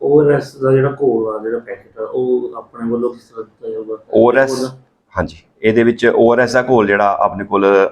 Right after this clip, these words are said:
Speaker 2: ਅਵੇਲੇਬਲ ਹੁੰਦਾ, ਉਹ ਇੱਕ ਲੀਟਰ ਪਾਣੀ 'ਚ ਘੋਲ ਕੇ ਜਾਂਦਾ, ਸਾਰੀਆਂ ਸਰਕਾਰੀ ਸੰਸਥਾਵਾਂ 'ਚ ਉਪਲਬਧ ਹੈ। ਇੱਥੇ ਮੈਂ ਇੱਕ ਗੱਲ ਹੋਰ ਵੀ ਕਹਿਣੀ ਚਾਹੁੰਦਾ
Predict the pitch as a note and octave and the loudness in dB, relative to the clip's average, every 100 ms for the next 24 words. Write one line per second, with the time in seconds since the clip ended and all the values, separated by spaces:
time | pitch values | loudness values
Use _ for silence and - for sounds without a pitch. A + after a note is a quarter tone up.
0 | F#2 F#2 F#2 F#2+ F#2 F2 G#2+ A2 A2 F#2+ | 0 -2 -2 -6 -8 -2 -2 -2 -6 -8
1 | F2 E2+ E2+ - G2+ F2+ F2 E2 G2 A#2 | -6 -6 -6 -6 -4 -4 -6 -12 -10 -2
2 | G2+ G#2+ G#2+ G2 F2 E2+ F2+ E2 - E2+ | 0 2 0 0 -2 -4 -4 -10 -4 -2
3 | E2+ E2+ D#2+ - - C3 C3 D#3 D3 D3 | -2 -6 -6 -4 -2 -2 0 0 0 2
4 | C#3 B2+ G#2+ G#2+ A#2 A2+ G#2+ B2 A2 G#2+ | 0 2 0 2 0 0 0 0 0 0